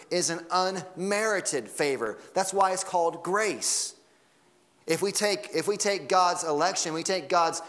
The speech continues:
favor, and we say it's because of certain intrinsic qualities in certain people and not in others, that doesn't make it grace anymore. That makes it election based upon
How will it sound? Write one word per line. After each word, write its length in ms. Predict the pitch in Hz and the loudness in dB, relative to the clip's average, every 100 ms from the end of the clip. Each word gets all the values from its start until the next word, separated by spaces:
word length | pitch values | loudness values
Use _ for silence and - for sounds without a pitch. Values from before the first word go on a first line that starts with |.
| - | -12
favor, 540 | - 190 214 190 160 | 0 2 2 2 2
and 120 | 156 | 2
we 80 | 170 | 0
say 200 | 165 180 | 0 0
it's 100 | 165 | 0
because 520 | 165 160 196 196 185 - - | -4 0 2 2 0 -4 0
of 140 | 160 | 2
certain 480 | 139 - 202 185 165 - - | 4 2 2 0 -4 -4 0
intrinsic 600 | 175 170 - 214 165 160 | 0 0 0 0 0 0
qualities 560 | - 190 196 180 160 | 4 6 6 2 0
in 180 | 170 165 | -2 0
certain 340 | - 202 202 175 | 2 2 0 -2
people 300 | 202 185 165 | -2 2 2
and 100 | 160 | 6
not 220 | 190 175 | 4 4
in 100 | 160 | 4
others, 420 | 226 180 175 175 - - - | 4 4 0 -2 -8 -4 2
that 180 | 214 | 4
doesn't 260 | 214 202 190 | 4 0 0
make 180 | 180 180 | 0 0
it 120 | 175 | 0
grace 360 | 196 262 254 208 | 2 4 2 0
anymore. 380 | 165 143 120 | -2 0 2
That 220 | 131 202 196 | 4 4 2
makes 260 | 190 190 | 0 0
it 60 | 190 | 2
election 420 | 165 175 170 202 | 4 2 0 0
based 280 | 165 180 - | 2 2 0
upon 380 | 165 170 185 | 0 2 2